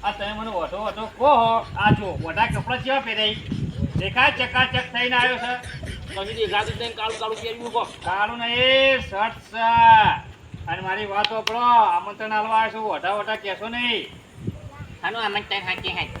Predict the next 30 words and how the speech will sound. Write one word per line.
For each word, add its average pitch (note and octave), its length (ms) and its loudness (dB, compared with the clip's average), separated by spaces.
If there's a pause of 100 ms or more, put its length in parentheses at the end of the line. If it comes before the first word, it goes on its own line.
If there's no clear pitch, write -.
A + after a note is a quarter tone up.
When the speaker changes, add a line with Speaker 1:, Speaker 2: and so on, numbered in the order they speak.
(160)
Speaker 1:
કાલે F3 540 -2
મારે - 680 -4
નવ E3 220 -12
વાગે D#3+ 360 -10
સગાઈ D#3+ 400 -16
કરવાની D#3+ 480 -10
છે. D3+ 160 -16 (400)
તઈ D3 140 -10
Speaker 3:
પંજો D#3 220 -6
Speaker 1:
જવાનું D#3 440 -2
Speaker 3:
ભાઈ. F3 180 -8
Speaker 1:
છે E3 60 -16
તો E3+ 100 -8
આગળ. F3 380 -2 (240)
ગોળ E3+ 160 -4
ખાવા F#3+ 360 4
આપવાનું G3+ 340 -2
છે G#3+ 100 -10
તમારા G#3 340 2
બધાના. G#3+ 320 4
Speaker 3:
પણ G#3 960 -2
એમાં F#3+ 500 -8
કેવું G4 480 -10
હોય? G4 100 -12
તે - 340 -14
પહેલા E4+ 240 -4
તારા F4 160 -10
કુટુંબ E3 340 -16
વાળાને E3 220 -10
કીધું? C3+ 280 -14